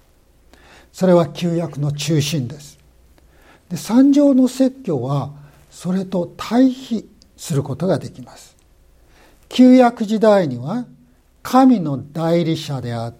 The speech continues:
たモーセが神の言葉を取り次ぎました。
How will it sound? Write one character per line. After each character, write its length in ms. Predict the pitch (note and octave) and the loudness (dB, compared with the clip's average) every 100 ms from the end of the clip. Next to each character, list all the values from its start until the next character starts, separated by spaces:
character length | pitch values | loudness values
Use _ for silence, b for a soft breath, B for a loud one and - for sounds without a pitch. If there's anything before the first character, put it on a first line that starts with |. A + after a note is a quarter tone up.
| _ | _
た 160 | C#3 | -10
モ 460 | B2 C#3+ B3 D4 B3 | -6 2 4 6 4
ー 20 | |
セ 280 | - C#3 A#2 | 2 -8 -12
が 420 | A#2+ D#3 D3+ G#2+ b b b b _ - | -6 -2 -2 -4 b b b b _ -12
神 300 | - B2+ G2 | -6 -6 -8
の 160 | E2+ | -12
言 280 | - - B2+ | -16 -16 -10
葉 60 | A3+ | -8
を 120 | G3 | -10
取 200 | - - | -12 -16
り 80 | G#2+ | -16
次 200 | B2+ F#2+ | -16 -16
ぎ 40 | |
ま 120 | - | -18
し 80 | - | -20
た。 100 | - | -20